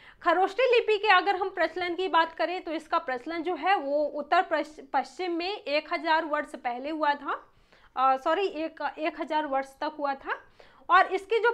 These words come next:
प्राचीनतम साक्ष्य या फिर हम कहें प्राचीनतम नमूने जो हैं, वो हमें शहबाजगढ़ी और मानसेरा के, मानसेरा में अशोक के अभिलेख से हमें प्राप्त होते हैं।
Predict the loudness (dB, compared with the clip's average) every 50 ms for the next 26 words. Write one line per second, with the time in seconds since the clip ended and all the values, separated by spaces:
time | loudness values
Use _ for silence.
0 | 0 0 -2 -2 -2 0 0 0 0 0 2 4 4 4 2 0 0 2 4 4
1 | 4 2 0 -6 -2 2 2 2 2 2 -2 -2 -2 -2 -4 -2 -2 -2 -2 -2
2 | -6 -6 -6 -4 -4 -4 -2 2 2 2 2 2 0 -2 -2 -4 -4 -4 -4 -4
3 | -2 -2 -2 -4 -2 0 0 0 0 2 2 0 0 0 0 -4 -4 -6 -6 -6
4 | -8 -8 -8 -4 0 2 2 2 2 0 -6 -6 -4 -4 -4 -6 -6 -6 -4 -2
5 | -2 -2 -4 -6 -8 -6 -8 -8 -10 -10 -8 -4 -2 -2 -2 -2 -4 -8 -8 -8
6 | -10 -12 -14 -14 -10 -6 -6 -6 -6 -6 -8 -8 -6 -4 -4 -4 -4 -4 -8 -8
7 | -6 -6 -6 -6 -6 -6 -8 -8 -8 -8 -6 -4 -4 -4 -6 -8 -10 -8 -8 -8
8 | -8 -8 -8 -8 -6 -6 -6 -8 -8 -8 -4 -4 -4 -4 -4 -8 -10 -10 -10 -8
9 | -8 -8 -8 -10 -14 -16